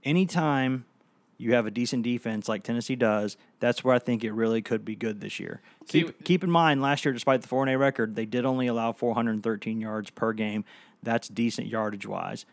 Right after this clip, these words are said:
Speaker 1: They're my number thirty-seven defense coming into the season.
Speaker 2: That's, and we talked about this a little bit less, uh, last week, Wes, when you completely called me a fool thinking that for my bold prediction,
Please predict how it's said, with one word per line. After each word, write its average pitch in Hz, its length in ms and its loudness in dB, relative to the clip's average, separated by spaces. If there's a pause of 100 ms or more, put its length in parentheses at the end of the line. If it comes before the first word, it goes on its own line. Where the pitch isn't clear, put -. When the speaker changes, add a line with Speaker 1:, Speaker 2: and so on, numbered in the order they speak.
(120)
Speaker 1:
They're 120 120 -2
my 131 100 4
number 127 240 2
thirty-seven 120 580 0
defense 104 320 -6
coming 104 220 -6
into 101 140 -10
the 95 80 -14
season. - 420 -16
Speaker 2:
That's, - 380 -8 (100)
and 135 300 -6
we 139 80 0
talked 135 240 2
about 113 320 -2
this 107 200 -8
a 110 40 -6
little 104 120 -2
bit - 140 -10
less, 98 400 -8
uh, 92 300 -8
last 113 260 -4
week, 95 160 -6
Wes, 98 280 -6
when 90 300 -16
you 98 400 -8 (540)
completely 113 500 -6
called 107 240 -4
me 98 120 -12
a 87 40 -12
fool 110 440 -2
thinking 98 320 -10
that 92 160 -12 (300)
for 107 120 -14
my 95 360 -10 (100)
bold 107 200 -4
prediction, 95 540 -12